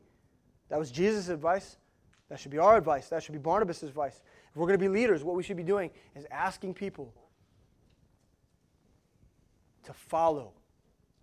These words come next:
Jesus Christ. That's our primary call. Next, we see in Barnabas' character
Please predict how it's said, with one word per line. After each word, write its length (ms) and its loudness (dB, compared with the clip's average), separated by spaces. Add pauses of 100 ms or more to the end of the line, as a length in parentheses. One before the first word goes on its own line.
(680)
Jesus 340 -20
Christ. 340 -20 (3500)
That's 180 -10
our 100 -4
primary 420 -10
call. 320 -10 (1000)
Next, 300 6
we 120 2
see 360 0
in 140 -2
Barnabas' 500 4
character 480 2